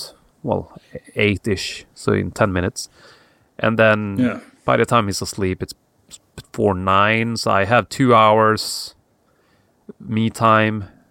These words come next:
Speaker 1: But even that, I, <sighs> nah, I, I, I don't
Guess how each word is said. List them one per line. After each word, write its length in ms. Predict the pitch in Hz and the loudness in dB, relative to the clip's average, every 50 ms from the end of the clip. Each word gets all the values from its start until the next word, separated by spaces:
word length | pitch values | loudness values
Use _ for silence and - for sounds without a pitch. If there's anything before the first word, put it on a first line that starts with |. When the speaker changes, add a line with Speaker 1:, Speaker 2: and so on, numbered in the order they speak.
| _ _ - - - - - | _ _ -20 -20 -18 -18 -4
Speaker 1:
But 460 | - 123 117 104 101 - - - - - | 0 4 4 4 4 2 0 -8 -14 -10
even 380 | - 120 120 120 113 117 110 98 | -6 -4 -4 -2 -2 -2 0 2
that, 280 | 107 110 113 113 - - _ _ _ _ _ - - - - - 302 - - | 4 4 4 4 2 -2 _ _ _ _ _ -18 -16 -16 -16 -18 -18 -10 -6
I, 680 | 101 98 95 95 95 95 92 95 95 95 95 - - - _ _ _ _ _ _ _ _ _ _ _ _ _ _ _ _ _ _ _ _ _ _ _ _ | -4 -4 -4 -2 -4 -4 -2 -2 -4 -4 -6 -8 -12 -20 _ _ _ _ _ _ _ _ _ _ _ _ _ _ _ _ _ _ _ _ _ _ _ _
<sighs> 540 | - - - - - - - - _ _ _ | -10 -10 -8 -10 -12 -16 -20 -20 _ _ _
nah, 340 | 110 110 113 123 135 135 113 - - | -2 2 4 4 4 4 2 -2 -6
I, 100 | - 123 | -2 0
I, 340 | 131 131 135 139 139 - 151 | 0 2 2 2 2 2 0
I 20 | 165 | 0
don't 200 | - 185 160 | 0 -2 -4